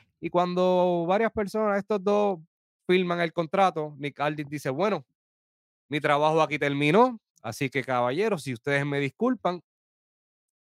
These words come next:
se salió del ring y ya nosotros sabemos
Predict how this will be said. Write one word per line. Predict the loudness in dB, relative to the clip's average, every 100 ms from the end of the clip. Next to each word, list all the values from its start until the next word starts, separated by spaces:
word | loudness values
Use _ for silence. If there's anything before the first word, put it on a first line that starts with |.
| _
se | -14
salió | -4 -4 -2
del | -2
ring | -2 -4
y | -6 0
ya | 0
nosotros | -2 -6 -6 -4
sabemos | 0 2 2 2 0 -2